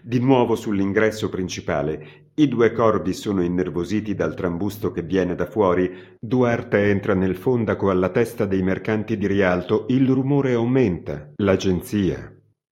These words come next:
Gresbeck mi viene incontro. Solleva il braccio puntando la pistola. "Mi hai fottuto di nuovo." Fa fuoco. Alle mie spalle un uomo si accascia e grida.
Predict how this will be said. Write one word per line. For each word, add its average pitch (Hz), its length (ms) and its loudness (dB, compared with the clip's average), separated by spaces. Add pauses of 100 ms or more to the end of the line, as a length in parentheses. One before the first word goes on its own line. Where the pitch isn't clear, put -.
(420)
Gresbeck 104 640 -4
mi 110 80 0
viene 98 240 2
incontro. 90 640 -4 (240)
Solleva 120 560 0
il 104 100 0
braccio 123 400 -2
puntando 113 540 0
la 107 100 2
pistola. 90 760 -2 (300)
"Mi 127 240 2
hai 113 160 0
fottuto 107 600 -4
di 92 140 0
nuovo." 76 840 -4
Fa 110 200 -4
fuoco. - 720 -6 (600)
Alle 90 240 4
mie 80 180 -2
spalle 82 520 -2
un 76 220 -2
uomo 82 340 -4
si 76 180 -10
accascia 85 480 -6
e 78 140 -4
grida. 85 440 -6